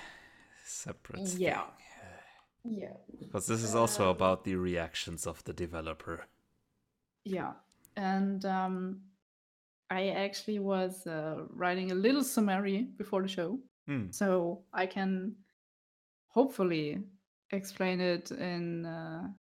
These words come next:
Speaker 2: a good manner. Um,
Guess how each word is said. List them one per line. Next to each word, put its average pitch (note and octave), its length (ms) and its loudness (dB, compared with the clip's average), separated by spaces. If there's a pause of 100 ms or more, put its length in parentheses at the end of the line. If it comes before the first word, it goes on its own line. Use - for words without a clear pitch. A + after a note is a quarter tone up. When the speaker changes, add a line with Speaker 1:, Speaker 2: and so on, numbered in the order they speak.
(600)
Speaker 2:
a G3 80 2
good F#3 300 2 (160)
manner. F3+ 440 0 (600)
Um, F#3+ 580 2